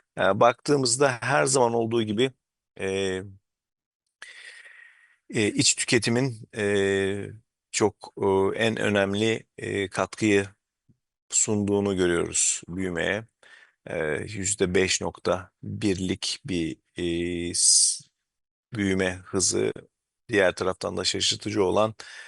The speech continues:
e, kamu, e, tüketiminin yüzde beş nokta ikilik küçülmesi.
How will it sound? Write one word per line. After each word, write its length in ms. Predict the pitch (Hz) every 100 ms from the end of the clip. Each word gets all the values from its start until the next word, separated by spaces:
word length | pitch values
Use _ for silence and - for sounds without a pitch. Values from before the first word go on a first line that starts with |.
| - -
e, 460 | 98 92 90 90 90 -
kamu, 360 | 117 110 92 _ _ _ _ 101
e, 80 | 92 90 90 90 92
tüketiminin 720 | 107 107 92 98 98 110 123 - - - -
yüzde 300 | 101 104 101
beş 240 | 104 -
nokta 260 | 92 - 95 - -
ikilik 360 | 110 101 110
küçülmesi. 680 | - 107 107 101 90 92 85